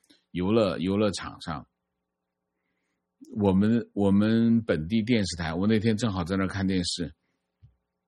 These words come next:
本地电视台用了五分钟的时间，三到四条新闻报道这件事情。啊，伤，还不是死人，伤，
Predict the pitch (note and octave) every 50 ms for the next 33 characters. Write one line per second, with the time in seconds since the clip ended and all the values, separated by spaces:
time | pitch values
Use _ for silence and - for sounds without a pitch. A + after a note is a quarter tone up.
0 | _ _ _ _ _ _ _ _ _ _ - G#2 F#2+ F2 E2 G#2+ G#2+ A2 B2+ A2+
1 | F#2 - - D#2+ D#2+ D2+ D#2+ F2 G2+ G#2 G2+ G2 F2+ F2 F2 F2+ F2 D#2+ D2+ E2
2 | A#2+ A#2+ B2 C3 C3 C3 A2+ G2 - - D2+ D2 E2+ E2+ D#2+ D#2 - - - -
3 | - _ _ _ _ - - - - - - - _ _ _ _ _ _ _ _
4 | _ _ _ _ _ _ - - - - C3+ B2 B2 B2 B2 B2+ A#2 G#2 G2 -
5 | - C3+ G#2 F#2 F2+ D2 C#2+ - - C#2+ C#2 B1 - - _ _ _ _ _ _
6 | _ - D2+ D2 B1+ - - - - - - - - - - - - - - -
7 | - - - - _ _ _ _ _ _ _ _ _ _ _ _ _ _ _ _
8 | _ _ _ _ _ _ _ _ _ _ _ _ _ _ _ _ - - - -
9 | - _ _ _ _ _ _ _ _ _ _ _ _ _ - - - - B2 B2+
10 | C3+ C3 A2 - - - A2+ A2+ C3+ C3 B2+ C3 A2+ - - - C3+ B2 A#2+ C3+
11 | - - - A2+ G#2+ G#2+ -